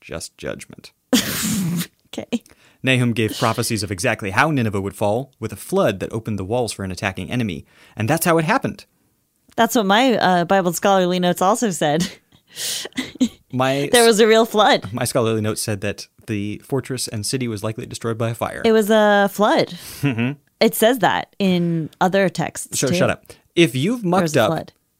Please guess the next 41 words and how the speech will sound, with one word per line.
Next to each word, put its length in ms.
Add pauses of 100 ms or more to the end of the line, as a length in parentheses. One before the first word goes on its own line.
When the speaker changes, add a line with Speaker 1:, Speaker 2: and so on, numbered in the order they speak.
(180)
Speaker 2:
Mucked 300
up? 260
Speaker 1:
Mm-hmm. 400
Repent 460
like 220
Nineveh 340
did, 260
yes, 460 (240)
but 140
then 180
go 200
on 520
from 300
there 240
and 160
make 160
a 60
commitment 440
to 80
change 320
your 80
life. 420 (600)
Repentance 400
is 80
just 220
the 60
first 320
step. 420 (160)
The 100
rest 320
is 120
showing 380
proof 500 (260)
of 140
the 80
repentance 580 (180)
and 160
changing 360
your 120
life 220
Speaker 2:
Hmm. 440